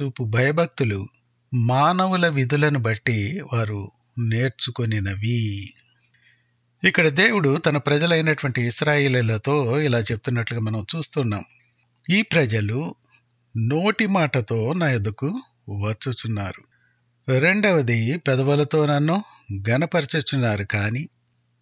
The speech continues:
తమ హృదయమును నాకు దూరము చేసుకొని ఉన్నారు" అనేటువంటిది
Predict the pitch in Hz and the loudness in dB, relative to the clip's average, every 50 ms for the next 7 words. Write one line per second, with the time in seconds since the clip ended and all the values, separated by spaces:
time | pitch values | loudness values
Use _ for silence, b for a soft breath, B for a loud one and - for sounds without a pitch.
0 | _ _ - 143 131 131 131 123 - - 139 156 160 196 202 202 202 185 147 123 | _ _ 0 0 2 2 0 -2 -2 0 0 0 2 2 2 2 2 2 0 2
1 | 120 120 113 107 110 107 - 143 151 165 180 175 B B B B 104 98 101 113 | 2 2 2 2 0 -2 -2 -4 -2 -2 -4 -6 B B B B -6 -4 -2 -2
2 | 113 127 135 143 147 143 135 - 131 123 110 - - 120 113 113 117 110 107 101 | 0 2 2 2 2 0 0 0 -2 -2 0 -2 -2 -2 -2 0 0 0 0 0
3 | 101 98 95 95 95 104 113 110 101 87 - - - _ - - - 117 117 113 | 0 -2 -2 -4 -4 -6 -6 -6 -6 -8 -12 -16 -18 _ -10 -6 -4 -2 -2 -2
4 | - - 110 98 117 135 | -2 -4 -4 -4 -4 -4